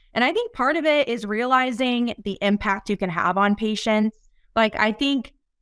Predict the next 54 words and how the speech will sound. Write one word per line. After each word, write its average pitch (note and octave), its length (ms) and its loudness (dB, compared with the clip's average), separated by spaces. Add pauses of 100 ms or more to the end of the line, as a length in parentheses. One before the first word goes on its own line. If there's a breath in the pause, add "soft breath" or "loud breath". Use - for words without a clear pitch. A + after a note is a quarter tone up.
(120)
the G#3+ 140 0
impact A3+ 380 2
that G#3 160 0
you G#3+ 100 -2
can A3+ 120 -2
have, G3 200 0
of G3 140 -4
course, - 480 0
in F#3+ 140 -2
any G#3+ 240 0
part F3 160 0
of E3 60 -4
our D#3+ 140 0
field E3 280 -2
is F3 160 -10
large. E3+ 400 -4 (380)
But G#3+ 180 -2
when A3+ 120 -2
you B3+ 120 -2
can C#4 120 -2
stop - 480 -2 (140)
someone G#3 360 0
from F3+ 160 -4
falling C4+ 460 4
and G3+ 140 -2
hitting G3 200 0
their F#3+ 100 -4
head G3+ 480 0 (240)
or F3 320 -2 (100)
dying A#3 540 4
or, F#3 360 -2
you F#3+ 140 -2
know, F3+ 140 0
not G3 240 0
being A3 160 -4
able F#3+ 100 0
to F#3+ 60 -6
go F#3 100 -2
to F#3 60 -4
work, C4 300 0
like, G#3+ 180 -2
there F#4 200 2
are C#4 60 0
large A3 320 2
implications G#3 720 -6
to G#3+ 100 -2
vestibular F#3 460 0
'cause A3 120 -6
people C#4+ 260 0
can A#3 160 0
functionally G#3+ 460 2
live F#3 240 0
their E3 200 -2
life. D#3+ 360 0